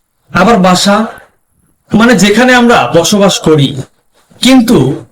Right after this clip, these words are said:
গ্রাম ছেড়ে যারা শহরে চলে আসে, তারা সেখানকার ভিজিটর মাত্র, কয়েকদিন থাকি, আবার চলে আসি। আসলে ওটা বাসা, কখনো ঘর হয়ে ওঠে না। আসলে আমাদের জীবন অনেকটা পাখির মতো। পাখি খাঁচার ভেতরে যেমন নিরাপদে থাকে,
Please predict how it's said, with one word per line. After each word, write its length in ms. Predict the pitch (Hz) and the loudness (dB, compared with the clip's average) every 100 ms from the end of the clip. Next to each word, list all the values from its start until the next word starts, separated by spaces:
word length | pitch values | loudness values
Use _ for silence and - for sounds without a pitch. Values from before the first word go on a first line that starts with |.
| _ _ 180 | _ _ -8
গ্রাম 380 | 180 185 214 | -4 -2 0
ছেড়ে 280 | 226 247 240 | 0 2 2
যারা 160 | 240 233 | 2 0
শহরে 420 | - 180 196 214 | 0 0 2 0
চলে 300 | 208 175 160 | 0 2 2
আসে, 340 | 151 - 170 175 - - - | 0 -2 -2 -4 -10 -20 -6
তারা 180 | 196 214 | 0 0
সেখানকার 460 | - 226 233 233 233 | 0 0 2 2 2
ভিজিটর 500 | 147 160 190 190 160 | 0 0 0 2 2
মাত্র, 460 | 139 139 151 135 - _ _ _ | 0 -2 -4 -6 -8 _ _ _
কয়েকদিন 480 | 196 202 196 226 - | 0 0 2 0 0
থাকি, 440 | 170 160 185 220 - - _ | -2 -2 -2 -4 -8 -20 _
আবার 280 | 185 214 240 | -2 0 0
চলে 300 | 208 160 139 | 0 0 0
আসি। 360 | 131 - 135 - - - | -2 -4 -6 -8 -18 -8
আসলে 360 | - 190 262 262 | -2 0 2 2
ওটা 320 | 175 180 175 | 2 0 -2
বাসা, 480 | 156 147 143 180 - - - _ | -2 -2 -2 -2 -4 -10 -20 _
কখনো 340 | 185 185 233 202 | -2 2 2 0
ঘর 320 | - 147 185 | 0 0 2
হয়ে 160 | 170 170 | 2 2
ওঠে 260 | 156 147 | 2 0
না। 240 | 156 127 - _ _ | -4 -4 -8 _ _
আসলে 400 | 190 196 254 247 | -4 0 2 2
আমাদের 380 | 190 226 233 170 | 0 0 0 0
জীবন 420 | 151 185 196 127 | 0 0 0 0
অনেকটা 340 | 139 175 202 | 0 -2 -2
পাখির 380 | 190 160 156 202 | -2 -2 0 0
মতো। 420 | 175 143 147 135 - _ - - - | 2 0 -2 -4 -8 _ -20 -20 -6
পাখি 260 | - 190 220 | -4 -2 -2
খাঁচার 380 | 185 190 214 185 | -2 0 0 2
ভেতরে 460 | 180 226 202 135 | 2 2 0 0
যেমন 260 | 131 165 170 | 0 0 2
নিরাপদে 420 | 170 175 170 165 | 2 2 2 0
থাকে, 480 | 160 156 165 165 | -2 -4 0 0